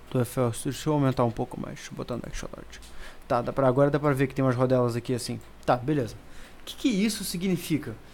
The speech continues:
Basicamente, de esquerda, direita, esquerda, direita. Assim, basicamente só isso. Então esse é o Image Stereo. Agora imagina que você tenha todos esses samples. Imagina que isso aqui seja uma rua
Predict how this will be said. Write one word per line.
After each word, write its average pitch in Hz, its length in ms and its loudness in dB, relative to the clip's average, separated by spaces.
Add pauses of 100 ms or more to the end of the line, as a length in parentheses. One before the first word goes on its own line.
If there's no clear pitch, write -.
(160)
Basicamente, 170 640 2 (1160)
de 131 260 -4 (400)
esquerda, 175 760 2 (580)
direita, 123 600 -2 (180)
esquerda, 143 440 -4
direita. 120 460 -6
Assim, - 220 -8
basicamente 151 440 -8
só - 100 -4
isso. - 180 -8 (640)
Então 220 280 4
esse 254 200 4
é 262 40 6
o 233 60 6
Image 214 260 2
Stereo. - 320 -2
Agora 233 300 6
imagina 240 380 2
que 262 140 -6
você 226 260 -2
tenha 202 300 2 (320)
todos 262 240 4
esses 233 180 -2
samples. 185 540 -4
Imagina 214 260 2
que - 100 0
isso - 60 0
aqui 254 140 -4
seja 214 220 0
uma 220 80 4
rua 185 440 4